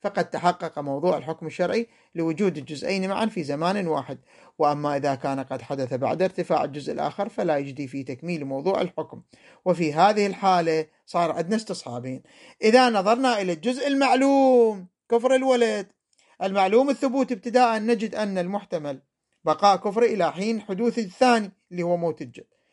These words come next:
فنستصحب بقاء الكفر إلى ذلك الحين، يا حين موت الجد، لأن أركان الاستصحاب متواجدة فيه، ويترتب على ذلك ثبوت الحكم عدم الإرث للولد.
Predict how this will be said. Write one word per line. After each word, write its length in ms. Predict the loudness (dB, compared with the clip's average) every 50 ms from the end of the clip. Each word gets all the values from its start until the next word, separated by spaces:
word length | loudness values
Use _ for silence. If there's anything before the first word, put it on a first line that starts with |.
| _ _ _ _
فنستصحب 680 | _ 0 2 2 2 4 4 2 2 2 0 -4 -2 -2
بقاء 360 | -4 -4 2 2 2 2 2
الكفر 400 | -4 2 2 2 2 2 -6 _ _ _ _ _ -6
إلى 280 | -2 -2 0 -2 0 0
ذلك 360 | 2 2 2 2 0 0 -2
الحين، 340 | -2 -2 -2 -8 -10 -10 -12 _ _
يا 140 | -4 -2 -2
حين 240 | -2 -4 -6 -8 -10 _ _ _ -10
موت 200 | -10 -10 -10 -12
الجد، 200 | -18 -20 -20 _ _ _ _ _ _ _ _ _ _ _ _ _ _ _ _ _ _ _ _ _ _ 0
لأن 260 | 4 4 4 6 6
أركان 280 | 6 4 4 4 2
الاستصحاب 500 | 2 2 0 -4 -6 -8 -2 0 0 2
متواجدة 560 | 0 -2 -6 -4 -2 -2 -2 -4 -6 -12 -14 -14
فيه، 200 | -14 -16 -20 -12
ويترتب 540 | -6 -4 -2 2 4 4 4 6 4 2 4
على 160 | 4 6 6
ذلك 560 | 6 4 4 2 2 0 -2 -4 -8 -12 -12 _ _ _ _ _ _ -4
ثبوت 340 | -2 2 4 4 4 6
الحكم 420 | 4 2 4 0 -2 -2 -2 -8 -4
عدم 340 | -2 -2 0 0 0 -2 -2
الإرث 320 | -4 -6 -6 -6 -6 -10
للولد. 360 | -10 -8 -8 -8 -10 -10 -14